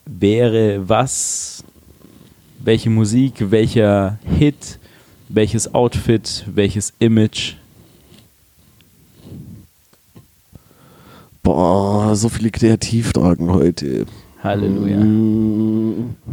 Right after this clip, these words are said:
Speaker 1: Ah ja, genau, was mir noch einfällt, als Superheld, äh, wär ich, mm, nicht gut, nicht böse. Ich wäre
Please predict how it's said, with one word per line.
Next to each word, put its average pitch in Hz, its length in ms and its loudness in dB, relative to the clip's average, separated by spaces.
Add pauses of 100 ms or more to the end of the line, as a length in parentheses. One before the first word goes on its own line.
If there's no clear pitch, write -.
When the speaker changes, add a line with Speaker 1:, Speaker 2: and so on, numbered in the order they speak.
Speaker 1:
Ah - 100 0
ja, 147 140 4
genau, 131 260 2
was 120 140 2
mir 123 80 2
noch 113 120 2
einfällt, 120 340 0
als - 220 -4
Superheld, 117 1000 0 (520)
äh, 110 420 4
wär 117 320 2
ich, - 460 0 (840)
mm, 160 1040 -2
nicht 185 260 -2
gut, 185 340 -2
nicht 170 260 -2
böse. 156 760 4
Ich 123 260 -4
wäre 131 580 4